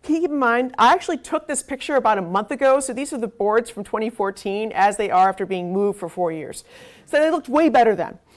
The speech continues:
But <laughs> um, I, the game jam basically was, I, was how I pitched the feature to the team. It was, uh, most people had, like, video game, ja-, like, we had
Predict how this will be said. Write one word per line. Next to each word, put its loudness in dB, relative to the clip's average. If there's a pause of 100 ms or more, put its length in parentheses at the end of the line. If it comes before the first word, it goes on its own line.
(420)
But 6
<laughs> -2
um, 6 (600)
I, 6
the 0
game 0
jam 0
basically 2
was, -4
I, 2
was -8
how 2
I 0
pitched -6
the -4
feature -12
to -12
the -8
team. -16 (440)
It -4
was, 0
uh, 2
most 2
people 2
had, 2
like, 0 (320)
video 2
game, -4
ja-, -4
like, 2
we -2
had -2